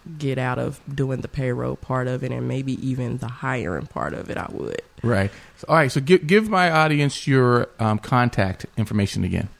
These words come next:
Speaker 1: So I'm Shantisha Smith at Hearts of Gold Healthcare Services. You can reach me at nine one three, five nine four,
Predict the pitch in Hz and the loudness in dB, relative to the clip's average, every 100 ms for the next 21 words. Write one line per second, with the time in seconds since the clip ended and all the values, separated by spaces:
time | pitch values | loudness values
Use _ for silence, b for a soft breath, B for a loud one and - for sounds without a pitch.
0 | - - - - - 185 170 165 151 170 | -8 -8 -8 -8 0 2 2 2 0 0
1 | - 170 170 - 190 - 254 - 170 156 | 2 2 2 -2 -2 -2 -4 -2 0 2
2 | 170 - 147 151 165 156 - 170 160 165 | 0 -2 -2 0 0 -2 -2 -2 0 0
3 | 175 175 - 202 190 196 - 202 214 208 | 0 0 -4 -4 -4 -4 -4 -4 -2 -4
4 | - 208 214 214 - 175 175 180 160 160 | -4 -2 0 -2 -4 -8 -4 -2 0 0
5 | - 170 160 143 135 151 151 151 156 156 | -2 -2 0 0 0 -2 0 0 2 0
6 | 165 175 180 190 - 170 156 160 156 139 | 0 0 0 0 0 0 0 0 0 0
7 | 147 160 - - 214 214 220 220 | 0 -2 -6 -4 -2 0 0 0